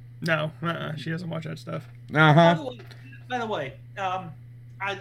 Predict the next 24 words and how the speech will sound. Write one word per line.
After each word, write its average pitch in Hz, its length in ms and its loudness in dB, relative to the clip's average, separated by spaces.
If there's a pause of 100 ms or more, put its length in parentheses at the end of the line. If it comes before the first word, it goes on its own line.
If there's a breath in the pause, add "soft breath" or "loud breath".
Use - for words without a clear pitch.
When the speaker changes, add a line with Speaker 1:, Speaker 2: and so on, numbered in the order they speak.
(120)
Speaker 3:
I've 185 200 -4
been, 170 340 -8 (180)
I, 165 60 -12 (380)
th-, - 220 -16
they 226 160 -4
get 175 160 -6
this 139 140 -12
T 151 240 -6
V 110 180 -10
over 98 200 -16
here 101 180 -18
that 104 100 -10
I 101 60 -10
watch 101 280 -16
sometimes, 110 560 -16
you - 80 -20
see, 113 400 -10
in 180 100 -14
this 139 180 -12
apartment 117 460 -8
that 110 80 -14
I'm 107 180 -14
in. 104 60 -16 (360 loud breath)
Uh, 151 280 -4